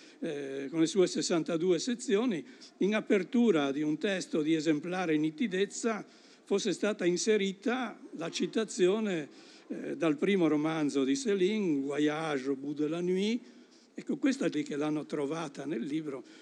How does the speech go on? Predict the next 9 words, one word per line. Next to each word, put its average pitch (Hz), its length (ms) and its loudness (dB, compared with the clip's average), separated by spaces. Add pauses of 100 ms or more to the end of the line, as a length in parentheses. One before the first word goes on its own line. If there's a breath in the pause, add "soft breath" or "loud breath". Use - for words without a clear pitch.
un 170 160 0
po' 165 180 -2
misteriosa. 131 880 -4 (580 soft breath)
Tu, - 460 0
tutto 190 300 4
quello 160 440 4
che 175 120 -4
è 190 80 0
interessante 208 1120 0